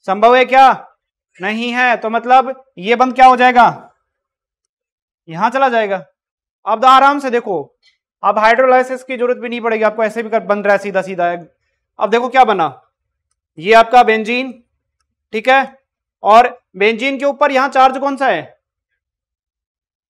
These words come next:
अरे इलेक्ट्रॉन एक्सेप्ट किया इसने, तो नेगेटिव चार्ज आएगा।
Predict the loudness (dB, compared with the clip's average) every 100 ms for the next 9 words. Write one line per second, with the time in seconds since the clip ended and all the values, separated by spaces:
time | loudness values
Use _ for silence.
0 | _ _ _ -4 0 0 0 -2 0 0
1 | -2 -4 -6 -6 -6 -6 -4 -2 -2 -2
2 | 0 0 0 -2 -2 -10